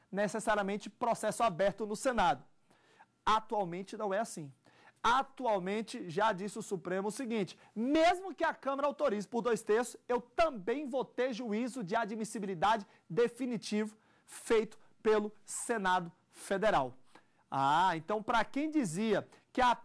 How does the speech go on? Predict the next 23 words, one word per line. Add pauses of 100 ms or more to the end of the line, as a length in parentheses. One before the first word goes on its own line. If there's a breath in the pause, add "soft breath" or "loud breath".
(120)
apenas,
que
apenas
o
S
T
F
faria (200 soft breath)
juízo
de
admissibilidade
definitivo,
lá
nos
crimes
comuns
conexos, (360 soft breath)
isso
também
existe,
segundo
o
Supremo,